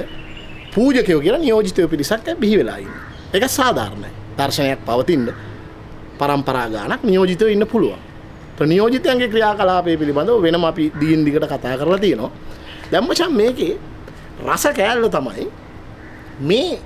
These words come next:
දෙවියන්ගේ හෝ දාර්ශනිකයන්ගේ නියෝජිතයෝ පසු කාලීනව ඒ දර්ශනය විකුණගෙන කන කැත.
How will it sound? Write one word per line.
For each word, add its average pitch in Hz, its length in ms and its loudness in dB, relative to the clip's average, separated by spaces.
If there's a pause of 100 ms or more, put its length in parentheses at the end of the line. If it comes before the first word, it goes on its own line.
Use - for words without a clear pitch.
(280)
දෙවියන්ගේ 262 680 2
හෝ 220 400 6
දාර්ශනිකයන්ගේ 190 1000 2
නියෝජිතයෝ 156 640 2
පසු 147 300 -2
කාලීනව 117 540 -2 (300)
ඒ 160 140 0
දර්ශනය 185 520 2
විකුණගෙන 196 440 2
කන 226 200 0
කැත. 214 280 -2